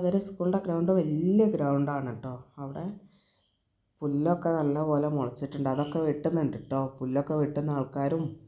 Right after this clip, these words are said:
ഒക്കെ അവിടെ ഉണ്ട്. അപ്പം ഞാൻ അവളെ ക്ലാസ്സിലൊക്കെ ആക്കി തിരിച്ചു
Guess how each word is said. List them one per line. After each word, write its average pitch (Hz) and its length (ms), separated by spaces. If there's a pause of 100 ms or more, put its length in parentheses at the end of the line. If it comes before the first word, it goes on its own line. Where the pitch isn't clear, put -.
(760)
ഒക്കെ - 220
അവിടെ 139 280
ഉണ്ട്. 110 200 (1200)
അപ്പം 185 260
ഞാൻ 185 200
അവളെ 185 260
ക്ലാസ്സിലൊക്കെ 170 680
ആക്കി 147 320 (460)
തിരിച്ചു 151 340